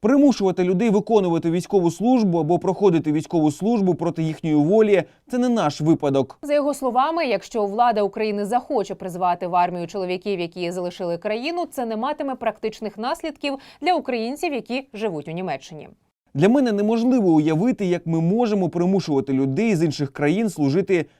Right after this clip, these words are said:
Speaker 1: зі зброєю в руках, враховуючи, що, згідно з нашою Конституцією, громадяни Німеччини не зобов'язані цього робити проти їхньої волі.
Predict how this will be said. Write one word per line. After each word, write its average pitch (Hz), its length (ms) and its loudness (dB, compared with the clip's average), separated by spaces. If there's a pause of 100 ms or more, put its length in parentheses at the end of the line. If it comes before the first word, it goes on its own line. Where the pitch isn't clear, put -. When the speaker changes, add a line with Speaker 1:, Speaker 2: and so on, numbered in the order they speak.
Speaker 1:
зі 214 140 2
зброєю 180 480 6
в 147 40 2
руках, 185 440 2
враховуючи, 165 720 -2
що, 147 300 -2
згідно 147 500 0
з 127 40 -4
нашою 147 360 -2
Конституцією, 185 920 -2 (260)
громадяни 180 600 2
Німеччини 160 580 -2
не 170 140 -4
зобов'язані 196 760 0
цього 131 280 -2
робити 170 380 2
проти 147 280 -4
їхньої 135 400 0
волі. 131 460 2